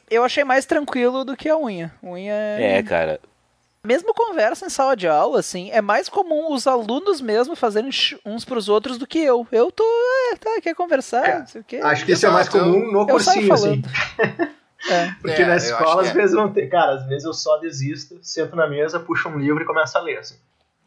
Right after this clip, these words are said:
Speaker 1: E o pessoal não. E quanto tempo demora pra eles verem que tu parou?
Speaker 3: Não,
Speaker 1: Assim.
Speaker 3: daí começa
Speaker 2: Não.
Speaker 3: um, começa a fazer e tal, daí eu levanto, tento de novo. Eu já tenho um livro preparado pra esse momento, assim, porque eu não gosto de gritar e xingar
Speaker 1: <laughs>
Speaker 3: ninguém, entendeu?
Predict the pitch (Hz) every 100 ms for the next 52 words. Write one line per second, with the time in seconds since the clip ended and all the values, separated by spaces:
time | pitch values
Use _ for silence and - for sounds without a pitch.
0 | - 190 190 214 - 196 190 202 226 -
1 | 294 196 190 240 - 285 427 392 311 381
2 | 294 277 240 226 254 247 233 196 202 208
3 | 226 - - 185 170 175 - - 180 190
4 | 156 151 202 185 196 202 180 170 190 185
5 | 165 151 170 185 160 139 156 180 180 170
6 | 160 160 - 139 147 151 147 135 139 135
7 | 143 151 151 143 139 139 143 151 151 147
8 | 147 151 190 254 247 226 233 226 220 190
9 | 185 185 180 - 175 170 147 131 131 123
10 | 143 139 147 143 135 131 135 143 - 202
11 | 196 139 139 139 135 127 123